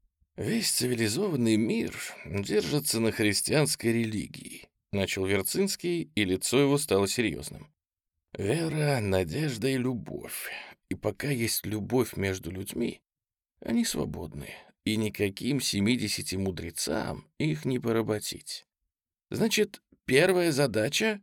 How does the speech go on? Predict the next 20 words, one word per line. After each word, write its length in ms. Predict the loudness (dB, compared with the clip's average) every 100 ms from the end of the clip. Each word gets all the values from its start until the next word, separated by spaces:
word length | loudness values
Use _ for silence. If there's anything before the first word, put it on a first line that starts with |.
| _
сменить 640 | -2 4 4 6 2 0
любовь 540 | -2 0 0 -2 -4 -16 -4
ненавистью, 880 | 0 0 -2 -4 -8 -10 -10 -12 -16 _ _ _ _ _
а 120 | 0 2
для 220 | 2 2
этого 480 | 0 -2 -6 -8 -14 _ _ _ _ _ _
разрушить 760 | 2 4 2 -2 -4 -6 -6 -4
веру. 420 | -6 -8 -10 -16 _ _ _ _ _ _ _ _
Вы, 100 | 4
наверное, 460 | 6 8 6 6 4
слыхали, 600 | 4 2 2 2 0 0
как 260 | 0 0 2
наши 340 | 0 2 0
юноши 600 | 0 0 0 0 0 -4
и 160 | -2 -2
девушки 680 | 0 -2 -2 -6 -8 -10 -14 _ _ 0
пели 300 | 2 4 0
звучными 560 | 0 0 0 0 2
молодыми 520 | 4 4 4 4 4 2
голосами: 760 | 2 0 2 2 2 2